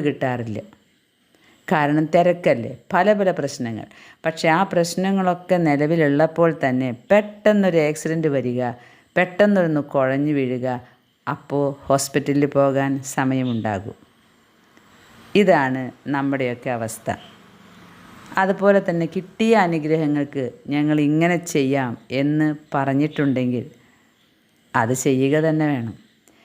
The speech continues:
ഇവിടെ യോവാക്കിം അന്ന ദമ്പതികൾ നമുക്കൊരു മാതൃക കാണിച്ചു തരുന്നത്, എന്താണോ ദൈവം ഞങ്ങൾക്ക് തരുന്നത് അത് തന്നാൽ ഞങ്ങളത് ദൈവത്തിന് തന്നെ തിരിച്ചു കൊടുക്കാം. ഇതാണ് ബലി,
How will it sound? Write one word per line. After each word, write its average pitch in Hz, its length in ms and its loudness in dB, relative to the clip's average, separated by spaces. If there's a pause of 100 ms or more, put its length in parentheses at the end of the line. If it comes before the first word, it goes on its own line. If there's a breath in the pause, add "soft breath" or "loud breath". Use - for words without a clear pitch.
(200 soft breath)
ഇവിടെ 202 260 6
യോവാക്കിം 156 760 0
അന്ന 139 280 -2
ദമ്പതികൾ 135 560 -2
നമുക്കൊരു 135 560 0
മാതൃക 135 640 0
കാണിച്ചു 131 400 -2
തരുന്നത്, 123 520 -2 (960 loud breath)
എന്താണോ 190 800 2
ദൈവം 160 420 2 (100)
ഞങ്ങൾക്ക് 143 540 -2
തരുന്നത് 131 520 0 (300)
അത് 127 220 0
തന്നാൽ 139 540 2 (260)
ഞങ്ങളത് 208 480 2
ദൈവത്തിന് 214 520 2
തന്നെ 147 440 -2
തിരിച്ചു 220 380 -2
കൊടുക്കാം. 131 400 0 (2000)
ഇതാണ് 170 420 2
ബലി, 135 420 -2